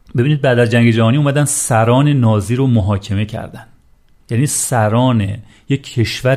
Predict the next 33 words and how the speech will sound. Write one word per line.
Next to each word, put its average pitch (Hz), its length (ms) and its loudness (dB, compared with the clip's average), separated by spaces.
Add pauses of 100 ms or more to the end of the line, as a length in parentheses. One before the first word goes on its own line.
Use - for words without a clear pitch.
دیگر 113 340 -2
رو 131 380 0
محاکمه 123 580 -2
کردن. 110 440 -8 (580)
هیچ 196 220 -4
کس 208 180 0
هم 202 200 4
نگفت 208 280 2
که - 80 0
این 151 140 2
دخالت 120 540 2
در 117 160 2
امور 117 300 0
یک 107 160 0
کشور 107 420 -6
دیگه 113 220 -10
است. - 400 -18 (200)
در 143 160 0
حالی 190 140 2
که 202 220 -2 (100)
قوانین 127 500 2
بین 123 260 0
المللی 120 400 0
هم 185 100 0
این 185 180 -2
اجازه 127 320 -2
رو 160 60 -2
بهشون 165 260 -2
نمیداد. 180 560 -2 (440)
چرا؟ 160 180 -2
چون 160 240 -4
رهبرای 131 400 0
نازی 131 460 -2